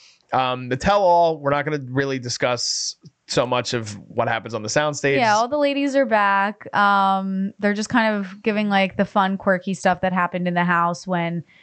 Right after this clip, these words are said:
Speaker 2: the cameras, I guess, were rolling, but it didn't make it to the actual television. Um,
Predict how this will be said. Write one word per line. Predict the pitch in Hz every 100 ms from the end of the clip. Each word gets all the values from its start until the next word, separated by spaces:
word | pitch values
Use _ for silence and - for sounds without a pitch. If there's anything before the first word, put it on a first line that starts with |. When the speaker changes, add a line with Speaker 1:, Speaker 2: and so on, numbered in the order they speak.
| _
Speaker 2:
the | 208
cameras, | 226 208 196 190 185 185 180 170 - _ _ _ _ - - -
I |
guess, | 247 240
were | 190 190 190
rolling, | 190 208 214 208 214
but | 190 165
it | 170
didn't | 180 175
make | 175 180
it | 165
to | 170
the |
actual | 165 165 175 165
television. | 170 165 165 180 175 190 190 - - - - -
Um, | 190 185 180 180 180